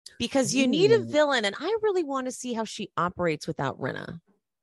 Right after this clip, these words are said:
Speaker 2: Agreed. Agreed.
Speaker 1: And I think we have a proper Kyle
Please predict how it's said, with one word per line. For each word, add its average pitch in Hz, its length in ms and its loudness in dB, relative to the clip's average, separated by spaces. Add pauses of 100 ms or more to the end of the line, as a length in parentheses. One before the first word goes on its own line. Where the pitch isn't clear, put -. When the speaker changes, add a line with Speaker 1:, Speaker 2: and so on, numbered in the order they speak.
(960)
Speaker 2:
Agreed. 156 800 4 (640)
Agreed. 147 1040 4 (400)
Speaker 1:
And 196 220 2
I 247 180 4
think 302 320 -4
we 240 220 2
have 180 420 2 (100)
a 170 80 -4 (100)
proper 208 760 0 (200)
Kyle 156 600 0